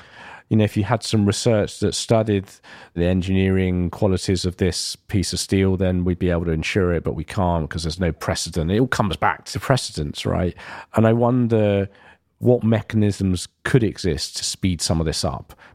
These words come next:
bringing together the academics, insurance companies, and maybe thinking about, maybe there's a few typologies that could be created and scenarios that could be replicated quickly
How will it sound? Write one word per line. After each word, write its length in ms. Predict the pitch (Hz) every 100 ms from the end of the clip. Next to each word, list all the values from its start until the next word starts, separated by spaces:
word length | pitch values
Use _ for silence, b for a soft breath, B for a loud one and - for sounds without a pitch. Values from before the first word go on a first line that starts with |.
| -
bringing 300 | 107 92 90
together 300 | - 95 87
the 100 | 87
academics, 720 | 80 - 92 85 85 73 -
insurance 460 | 87 78 92 80 -
companies, 500 | - 80 82 82 85
and 100 | 92
maybe 240 | 92 90
thinking 440 | 80 110 104 101
about, 360 | 85 85 80 71 B B B B B B -
maybe 240 | 143 131
there's 220 | 98 95
a 40 | 92
few 200 | - 95
typologies 680 | - 87 - 104 101 90 -
that 120 | 82
could 180 | 90 82
be 80 |
created 600 | 82 - 82 78 - 85 87
and 140 | 80
scenarios 600 | - 90 87 87 85 87
that 160 | 92 -
could 100 | 90
be 120 | 85
replicated 640 | 92 - 98 90 - -
quickly 560 | - 120 - 92 71 76